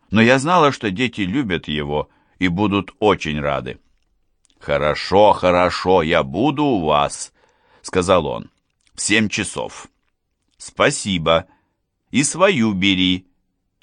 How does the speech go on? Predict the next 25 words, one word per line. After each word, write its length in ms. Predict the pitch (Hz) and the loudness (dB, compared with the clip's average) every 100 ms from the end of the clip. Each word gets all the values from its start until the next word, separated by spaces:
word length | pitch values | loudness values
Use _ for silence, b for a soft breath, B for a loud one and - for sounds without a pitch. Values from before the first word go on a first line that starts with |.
| - | -2
произнесла 640 | 104 98 104 95 98 98 | 0 0 -2 -4 0 2
я, 100 | 90 | 0
прежде 420 | - 92 82 85 | -2 -6 -4 -8
чем 200 | - 87 | -6 -8
спохватилась. 880 | - 80 - 82 - 71 80 104 - _ _ _ _ _ _ - | -6 -10 -4 -6 -4 -6 -6 -8 -12 _ _ _ _ _ _ -8
Я 160 | 160 | -4
знала, 460 | 139 147 131 117 104 | -2 0 2 4 2
что 240 | - 107 | 0 -2
он 240 | 107 95 101 | 0 2 2
никогда 560 | 123 - 101 78 85 | 0 0 -2 2 0
не 140 | 85 87 | 2 0
приведет 500 | 98 92 95 101 92 | -2 -2 0 -2 -2
свою 280 | 85 92 92 | -4 -2 0
новую 460 | 95 92 85 85 | 2 0 0 -4
девушку. 720 | 80 76 78 78 - - 85 b b b b b b | -4 -4 -4 -4 -8 -12 -14 b b b b b b
Он 200 | 104 107 | 0 2
даже 200 | 107 107 | 4 2
до 140 | 98 107 | 0 -2
сих 240 | 104 87 | -2 -6
пор 180 | 82 104 | -2 0
не 120 | 101 | 0
представил 640 | 90 90 76 - 92 101 92 | -2 -6 -6 -2 0 0 0
её 220 | 90 92 | 0 -2
детям. 580 | 71 82 107 82 64 _ _ _ _ _ _ _ _ _ _ | -2 -6 -4 -6 -8 _ _ _ _ _ _ _ _ _ _
«Шарлотта», 840 | - 85 87 85 95 - - 92 90 | -8 -2 0 2 0 0 0 0 0